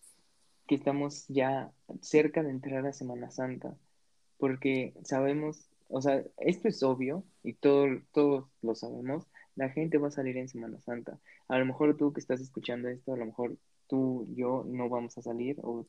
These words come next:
a lo mejor, no sé, pero van a sa-, la gente va a salir y va a haber otro pico grande en Semana Santa, porque ya lo saben, o sea, los mexicanos no ente-,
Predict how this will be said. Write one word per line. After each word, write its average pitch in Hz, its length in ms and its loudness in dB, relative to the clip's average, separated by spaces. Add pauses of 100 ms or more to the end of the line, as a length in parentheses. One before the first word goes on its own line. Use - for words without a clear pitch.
(240)
a 113 40 -4
lo 110 80 -6
mejor, 123 320 -2
no 123 220 -8
sé, 165 240 -8 (1000)
pero 143 460 4 (420)
van 135 440 0
a 170 60 -2
sa-, 139 120 -6
la 127 180 -2
gente 175 260 0
va 151 100 2
a - 20 -4
salir 143 340 -2
y 139 60 -2
va 127 100 0
a - 20 0
haber 123 180 0
otro 123 260 -4
pico 113 320 -2
grande 113 340 -2
en 117 100 -8
Semana 117 300 -8
Santa, 147 280 -6
porque 120 280 -8
ya 135 280 -4 (160)
lo 131 120 -6
saben, 160 360 -4
o - 40 -20
sea, 117 140 -6
los 120 120 -10
mexicanos 131 540 -10
no 123 120 -10
ente-, 120 420 -10